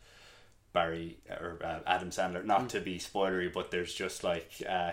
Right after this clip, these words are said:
Speaker 1: 'cause the moment you're introduced to Philip Seymour Hoffman, he has, he wears the kind of rage that Barry's trying to suppress. He wears that on his
Speaker 2: Mm.
Speaker 1: sleeve, and they're both just face to face, <laughs> like, centimeters apart, roaring at one another, and yeah, it's special.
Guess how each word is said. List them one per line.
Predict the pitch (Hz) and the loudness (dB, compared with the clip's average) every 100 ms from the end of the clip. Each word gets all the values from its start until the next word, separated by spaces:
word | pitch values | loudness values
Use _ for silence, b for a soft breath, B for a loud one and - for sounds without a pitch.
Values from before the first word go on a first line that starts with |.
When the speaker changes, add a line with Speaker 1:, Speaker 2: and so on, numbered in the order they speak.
| - | -2
Speaker 1:
'cause | 107 | -2
the | 101 | 2
moment | 110 107 101 | 4 4 0
you're | |
introduced | 98 101 92 | -2 -4 -4
to | - | -2
Philip | 92 | -2
Seymour | 92 92 87 | -2 -4 0
Hoffman, | 90 90 87 | 0 0 -4
he | 87 | -2
has, | 85 82 - B B B B | -2 -4 -12 B B B B
he | 113 | -2
wears | 95 104 104 98 - | 2 4 4 4 0
the | |
kind | 95 98 95 | 0 0 0
of | 90 | 0
rage | 95 95 87 - | 0 2 -2 -2
that | 90 | 0
Barry's | 90 90 90 | 0 0 -2
trying | 101 90 | -2 -2
to | 85 | -4
suppress. | - 90 95 92 - | -10 -2 2 2 0
He | 98 | -2
wears | 95 98 95 | -2 0 2
that | 92 - | 0 0
on | 92 92 | -2 0
his | 131 | 0
Speaker 2:
Mm. | 117 | 0
Speaker 1:
sleeve, | 95 95 87 82 - B B | -2 -2 -4 -10 -16 B B
and | 92 | -2
they're | 90 | 0
both | 87 95 | 0 -2
just | - 90 | 0 -6
face | - 92 92 - | -2 0 2 0
to | 95 | -6
face, | 90 92 87 - - | 0 0 0 -4 4
<laughs> | |
like, | 123 - - - B B B B - - - - | 4 4 -6 -10 B B B B -16 -14 -18 -10
centimeters | - 107 101 92 92 90 92 | 2 4 4 2 -2 0 -2
apart, | 92 - 90 87 - - - | -2 0 0 0 -8 -14 -2
roaring | 101 101 95 92 | 2 4 2 -2
at | 87 | -4
one | 92 87 | -4 -4
another, | 90 87 87 | -6 -2 -2
and | 87 85 80 - - | -2 -4 -6 -10 -12
yeah, | 82 - - | -10 -10 -10
it's | - | -10
special. | - 85 80 87 | -2 -2 -4 -10